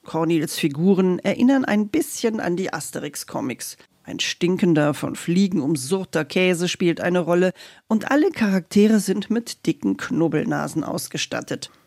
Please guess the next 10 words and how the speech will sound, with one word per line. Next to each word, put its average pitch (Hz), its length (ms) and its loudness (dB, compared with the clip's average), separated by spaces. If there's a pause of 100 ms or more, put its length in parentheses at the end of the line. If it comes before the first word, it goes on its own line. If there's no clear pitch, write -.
(120)
Das 240 200 0
macht 190 200 0
sie 240 120 4
von 247 180 4
vornherein 190 720 0
sympathisch, 170 840 -4
ja - 120 -8
fast - 320 -6
schon 185 100 0
vertraut 175 680 0